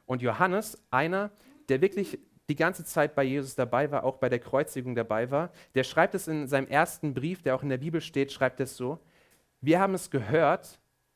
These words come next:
und mit eigenen Augen gesehen. Wir haben es angeschaut und mit unseren Händen berührt.“ Die waren hautnah dabei, diese Jünger. Aber dieser Auftrag, der richtet sich direkt an die Jünger, aber die repräsentieren die weltweite christliche Gemeinde.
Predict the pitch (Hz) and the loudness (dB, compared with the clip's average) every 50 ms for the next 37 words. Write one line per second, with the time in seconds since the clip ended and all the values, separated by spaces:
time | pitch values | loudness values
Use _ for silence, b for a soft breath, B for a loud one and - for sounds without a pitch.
0 | _ _ _ _ 143 131 127 135 - - 120 135 151 160 160 165 160 151 - 123 | _ _ _ _ -8 -6 -6 -6 -6 -2 0 2 2 2 0 -2 -4 -4 -4 -4
1 | 120 123 123 127 120 123 117 110 113 107 98 92 98 107 - _ _ _ _ _ | -6 -4 -6 -8 -10 -12 -14 -12 -12 -12 -12 -12 -16 -20 -20 _ _ _ _ _
2 | _ _ _ _ - 135 160 180 185 175 - - - 185 220 214 175 - - - | _ _ _ _ 0 0 2 2 0 -4 -4 -2 -2 -2 0 -2 -4 -6 -6 -4
3 | - 127 135 165 180 - - b b b b b b b _ 151 175 196 - - | -2 -2 -2 -2 -4 -8 -18 b b b b b b b _ -2 -2 -2 -2 -4
4 | 147 127 - 143 143 139 139 135 123 113 104 120 120 135 131 - - 131 127 135 | -6 -6 -4 -6 -6 -4 -4 -4 -4 -4 -4 -4 -4 -4 -6 -8 -10 -10 -10 -10
5 | 131 _ _ _ _ _ _ _ 123 117 113 123 110 104 92 90 - - - - | -12 _ _ _ _ _ _ _ -8 -6 -6 -6 -6 -6 -8 -10 -12 -20 -20 -20
6 | _ _ _ _ _ _ _ _ _ _ _ _ _ _ _ _ _ _ _ _ | _ _ _ _ _ _ _ _ _ _ _ _ _ _ _ _ _ _ _ _
7 | _ _ _ _ _ _ - 120 107 131 135 147 170 180 170 b b b b b | _ _ _ _ _ _ -8 0 2 4 4 4 4 0 -4 b b b b b
8 | b b b - - - 165 175 185 180 - 131 127 123 123 131 139 - _ _ | b b b -12 0 2 2 2 2 0 -2 0 0 0 0 -2 -4 -10 _ _
9 | _ _ _ 123 120 113 117 117 104 107 110 113 104 107 104 101 98 101 95 95 | _ _ _ 0 2 2 2 2 2 0 -2 -6 -8 -8 -8 -10 -8 -10 -8 -6
10 | - 123 135 131 147 127 143 135 - 220 262 - - - 127 107 95 - - b | -2 0 0 0 0 0 0 2 4 2 0 0 -4 -4 -2 -2 -2 -4 -8 b
11 | b b b b b b b b b b _ 120 123 120 175 185 - 202 196 - | b b b b b b b b b b _ -2 0 0 0 0 -2 -6 -6 -2
12 | - 185 208 202 - - - _ _ _ _ _ _ - 123 123 160 180 - 156 | -2 -2 -2 -2 -6 -18 -20 _ _ _ _ _ _ -6 2 2 2 2 2 0
13 | 151 139 131 131 139 165 190 202 202 - - 120 127 127 127 120 156 190 180 175 | 0 0 0 0 -2 0 0 -2 -2 -2 -4 -4 -2 -2 -2 -2 0 0 0 0
14 | 170 - - 147 - 151 135 - - 208 202 180 175 160 139 120 127 131 180 202 | 0 -2 -4 -4 -4 -6 -8 -6 -4 -2 0 0 0 -2 -2 0 2 2 2 2
15 | 196 147 143 147 151 151 - 165 165 165 - - - - 151 151 - - 160 151 | 0 0 0 0 0 0 -2 -2 -2 -2 -4 -8 -4 -4 -4 -4 -4 -10 -12 -8
16 | - 151 131 147 139 156 160 175 139 110 101 90 95 | -8 -6 -4 -2 -2 -2 -2 -2 -4 -6 -8 -10 -12